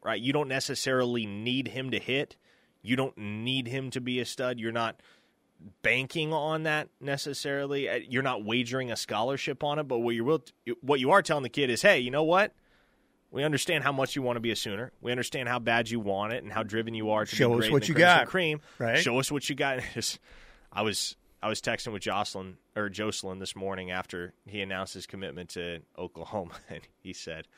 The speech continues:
Speaker 1: "I'm gonna earn that scholarship. Watch." And I, I don't question that he can. I didn't, I didn't think he was ever a guy that was gonna be a day one type of dude in college just 'cause there was a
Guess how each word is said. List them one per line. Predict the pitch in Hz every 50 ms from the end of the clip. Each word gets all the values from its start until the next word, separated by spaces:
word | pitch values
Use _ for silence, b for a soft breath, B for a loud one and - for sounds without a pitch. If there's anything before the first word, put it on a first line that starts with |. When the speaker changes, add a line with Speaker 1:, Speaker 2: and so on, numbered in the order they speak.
| b b b b b b b -
Speaker 1:
"I'm | 101 117
gonna | 113 110 107
earn | 98 104 110 107
that | 95 95 98
scholarship. | - - 101 92 90 85 82 - - 82 - - _ _ _ _ _ _ _
Watch." | - 92 85 85 - - - - - _ _ _ _ _
And | 98 101 101 92 92 - _ _ _
I, | - 92 95 92 - b b b b b b b b
I | _ 113 123
don't | 131 135
question | - - 135 127 - - 131
that | 120 113
he | 120 110
can. | - 113 95 76 73 - _ _ _ _ - _
I | - - 123
didn't, | 127 135 139 123 - _ _ _ _ _ _ _
I | - 127
didn't | 139 147 139 -
think | 156 147 -
he | - 156
was | 147 139 120
ever | 127 127 117 135
a | 127
guy | 117 120 120 123 120
that | 107 101
was | 110 110
gonna | - 131 123 120
be | 104 113 110
a | 101
day | 87 80 80 - 101 110 120 123
one | 120 110 117 120 123 123 123
type | 117 - 127 127 120 -
of | 127 113 117
dude | 127 127 131 131
in | 127 123 117
college | - 123 120 120 120 127 123 120
just | - 113 -
'cause | - 127 110 98
there | 110 107
was | 101 101 107 113 120 107 110
a | 107 101 101 98 -